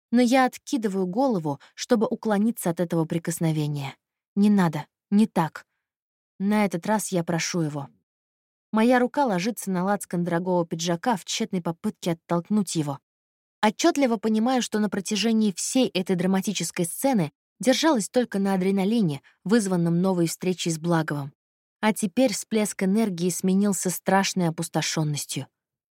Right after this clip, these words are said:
«Тебе нужны удобства?» Он неверно истолковывает мой отказ. Я мотаю головой, чувствуя, как к глазам подступают слезы. Я месяц жила в ожидании, что он появится,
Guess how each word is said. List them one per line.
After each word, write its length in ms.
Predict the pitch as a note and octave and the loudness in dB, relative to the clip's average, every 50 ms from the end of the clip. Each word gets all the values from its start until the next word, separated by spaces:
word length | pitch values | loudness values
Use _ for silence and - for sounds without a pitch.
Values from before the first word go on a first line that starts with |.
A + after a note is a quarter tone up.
| - - | -12 -6
«Тебе 240 | - - D3+ D3 C#3 | -4 0 0 2 2
нужны 280 | C#3+ C#3 B2+ D3+ D3 | 0 0 2 2 2
удобства?» 560 | D3 C#3 C3 E3 - - - - - B2 A#2+ _ _ _ _ _ _ _ _ - | 2 4 4 2 2 2 -4 -8 -8 -8 -10 _ _ _ _ _ _ _ _ -2
Он 200 | D#4+ E4+ D4+ C#4+ | 0 2 4 4
неверно 420 | C4+ C4 B3 C4+ C4 G3+ F#3+ E3+ | 4 4 4 4 4 4 2 0
истолковывает 680 | D#3+ - - D#3+ D#3 - - E3+ E3 D#3 D#3 D#3 D3 - | 0 -2 -4 -4 -4 -2 0 0 0 0 -2 -4 -4 -4
мой 200 | D3+ D3+ D3 C#3+ | -6 -6 -6 -8
отказ. 460 | - - - D3 C#3+ D3 - - - _ _ _ _ _ _ _ _ _ _ _ _ _ _ | -8 -8 -8 -8 -6 -6 -8 -10 -12 _ _ _ _ _ _ _ _ _ _ _ _ _ _
Я 260 | - G3 F#3+ D4 D4+ C#4 | -6 0 2 4 4 4
мотаю 380 | A#3+ A3+ - - B3+ A#3+ A3+ | 4 2 2 2 0 0 0
головой, 480 | G3+ F#3+ G#3 G#3 G3+ G#3 G3+ B3+ A#3 F3+ | 0 -2 -2 -2 -2 0 0 0 0 0
чувствуя, 420 | - - A3+ G#3 - - F#3+ F#3 | -2 -4 -6 -6 -4 -4 -4 -4
как 180 | F3 - F#3 F3+ | -2 -2 -4 -4
к 60 | F3 | -4
глазам 460 | E3 F3+ F3+ E3+ E3 F#3+ G#3+ G#3 F#3 | -2 -2 -2 0 0 0 0 0 -2
подступают 540 | - E3 - - - E3 - F3+ F3 E3+ E3 | -4 -6 -8 -6 -8 -6 -2 0 0 0 -2
слезы. 500 | - - F3+ F3 D#3+ D3 C#3+ D3+ C3+ - _ _ _ _ _ _ _ _ _ - | -2 -4 -2 0 0 -2 -2 -6 -10 -12 _ _ _ _ _ _ _ _ _ -6
Я 240 | F#3+ F3 B3+ B3+ | 0 2 4 4
месяц 520 | B3 B3 B3+ C#4 C#4 A#3+ - - E3+ D#3+ - | 4 4 4 2 2 0 -2 -2 -4 -4 -2
жила 240 | F3+ F#3+ A3 A3+ G3+ | -2 0 0 0 0
в 60 | F3+ | 0
ожидании, 560 | F3+ F3 G3+ G3+ F#3 A3+ C4 B3+ G#3 F#3 F3 | 0 -2 0 0 0 0 2 2 2 2 2
что 180 | - - - G#3 | 0 0 0 0
он 120 | G3+ F#3 | 0 0
появится, 680 | - G3 F#3+ G3 A3+ G#3+ G3 F3 D#3 - - - C#3 | 0 0 0 2 2 0 0 0 -4 -6 -8 -10 -12